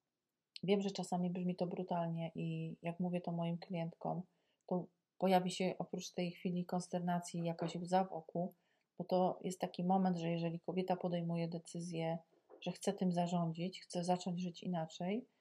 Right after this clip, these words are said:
to oznacza jedno. Od tego momentu wychodzi z roli dziewczynki i staje się dorosłą kobietą, bo to dorosła kobieta zarządza tą relacją.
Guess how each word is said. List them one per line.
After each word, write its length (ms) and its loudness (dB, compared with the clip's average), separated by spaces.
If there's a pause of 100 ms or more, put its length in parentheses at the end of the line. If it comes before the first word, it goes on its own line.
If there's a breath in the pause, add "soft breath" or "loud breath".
(500)
to 120 -2
oznacza 420 2
jedno. 480 2
Od 200 -4
tego 240 4
momentu 540 2
wychodzi 440 0
z 80 -6
roli 220 -2
dziewczynki 520 -6
i 40 -8
staje 320 -4
się 120 -6
dorosłą 420 -4
kobietą, 460 -6
bo 120 -4
to 120 -6
dorosła 420 -2
kobieta 400 -4
zarządza 400 -6
tą 140 -12
relacją. 480 -10